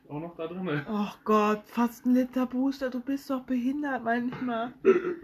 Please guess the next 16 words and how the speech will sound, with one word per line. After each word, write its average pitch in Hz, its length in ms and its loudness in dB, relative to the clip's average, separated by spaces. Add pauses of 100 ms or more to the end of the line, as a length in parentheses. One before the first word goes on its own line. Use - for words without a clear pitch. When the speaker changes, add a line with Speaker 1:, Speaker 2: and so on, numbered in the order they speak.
(200)
Speaker 2:
Kein 262 240 -2
Wunder, 320 240 0
dass 254 180 2
du 240 100 -2
Hummeln 240 280 2
im 233 100 2
Hintern 233 340 2
hast. 233 220 0 (100)
Gehst 247 240 0
du 269 40 0
bitte 294 260 0
eine 285 120 2
Runde 285 280 0
um. 208 100 -6
Oh, - 260 -12 (120)
Marco. 147 500 -10